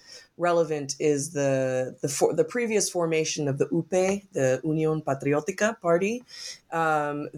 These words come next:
that had been a similar process of an armed group transitioning into a political group.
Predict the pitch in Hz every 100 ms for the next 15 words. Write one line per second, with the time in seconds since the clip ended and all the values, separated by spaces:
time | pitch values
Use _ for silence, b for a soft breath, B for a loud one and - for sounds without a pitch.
0 | 156 160 151 151 - 143 147 147 143 139
1 | 165 180 175 170 175 175 165 165 156 147
2 | 156 151 151 151 151 147 147 - 151 147
3 | _ b b b - 160 151 147 156 151
4 | 147 139 143 135 135 190 196 185 175 170
5 | 170 160